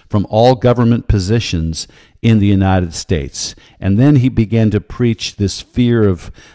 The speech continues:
communistic Bolshevism, uh, led by Jews that was going to take over, uh, America. So those same,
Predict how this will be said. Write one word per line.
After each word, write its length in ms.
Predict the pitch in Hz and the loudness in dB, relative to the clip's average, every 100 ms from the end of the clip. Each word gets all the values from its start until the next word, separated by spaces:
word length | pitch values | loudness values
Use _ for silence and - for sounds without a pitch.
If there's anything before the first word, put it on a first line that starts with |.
| - | -14
communistic 640 | - 127 131 127 117 - - | 0 2 4 4 2 -2 -6
Bolshevism, 920 | 98 110 117 113 107 104 110 104 104 - - - | 0 0 0 -2 0 2 4 4 2 -2 -14 -10
uh, 80 | 92 | -4
led 340 | 90 107 117 | 2 4 2
by 220 | 98 98 95 | 4 2 2
Jews 480 | 85 104 104 101 | 0 2 4 2
that 140 | 92 - | 0 -6
was 120 | 87 | -4
going 260 | 87 98 92 | 0 0 0
to 80 | |
take 360 | 90 - 98 - | -4 -4 -4 -2
over, 420 | 98 85 92 85 - - _ - | -4 -2 -2 -4 -8 -20 _ -8
uh, 260 | 90 85 - | -6 -6 -4
America. 680 | 107 92 95 95 90 - - - - - | -4 0 0 0 -2 -6 -12 -14 -20 -4
So 180 | - | 0
those 240 | 170 214 - | 2 2 2
same, 400 | 190 185 180 | 0 0 0